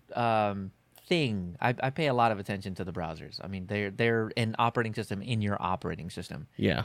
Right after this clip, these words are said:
Speaker 1: Uh, so they're just as, they're just as interesting to me as Linux. So yeah, I'll, I'll definitely keep an eye on it, and, uh, I'll definitely continue enjoying my padlock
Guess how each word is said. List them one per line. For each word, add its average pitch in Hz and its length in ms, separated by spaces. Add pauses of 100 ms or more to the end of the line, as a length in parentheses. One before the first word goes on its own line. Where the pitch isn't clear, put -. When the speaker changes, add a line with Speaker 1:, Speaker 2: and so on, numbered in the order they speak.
Speaker 1:
Uh, 87 220
so 139 120
they're 151 100
just 147 260
as, 110 300
they're 117 160
just 123 280
as 104 100
interesting 98 380
to 90 180
me 90 120
as 85 120
Linux. 87 400 (420)
So 87 220 (180)
yeah, 180 220 (100)
I'll, - 180
I'll 139 120
definitely 135 340
keep - 180
an 87 60
eye 98 180
on 85 120
it, 90 180
and, 120 320
uh, 123 180
I'll 160 260 (140)
definitely 151 400
continue 151 440
enjoying 127 340
my 123 100
padlock 127 440